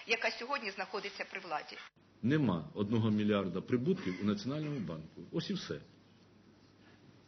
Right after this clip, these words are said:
Speaker 2: Це закон фікція. Якщо Тимошенко це називає емісією,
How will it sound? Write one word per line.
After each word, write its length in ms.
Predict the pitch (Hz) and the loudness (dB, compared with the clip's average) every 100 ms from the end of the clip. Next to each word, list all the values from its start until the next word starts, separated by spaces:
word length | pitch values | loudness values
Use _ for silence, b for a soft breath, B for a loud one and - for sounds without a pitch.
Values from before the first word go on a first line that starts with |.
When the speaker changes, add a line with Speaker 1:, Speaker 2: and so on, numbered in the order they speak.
| - | -16
Speaker 2:
Це 420 | - 151 147 135 - - - - - - - | 2 4 6 4 -2 -18 -20 -20 -20 -20 -8
закон 440 | 104 131 127 185 147 | 0 2 4 4 4
фікція. 540 | - 104 - 98 92 - - - - - - - - - - - - - - - - - - - B B B B - | 2 2 2 0 0 -4 -18 -20 -20 -20 -20 -20 -20 -20 -20 -20 -20 -20 -20 -20 -20 -20 -20 -20 B B B B 4
Якщо 260 | 120 170 | 4 4
Тимошенко 540 | 165 160 - 123 98 101 | 2 2 4 4 4 2
це 120 | 123 | 2
називає 600 | 117 120 113 101 98 101 | 4 4 6 6 4 4
емісією, 560 | 143 202 - 87 78 | 4 6 4 0 -4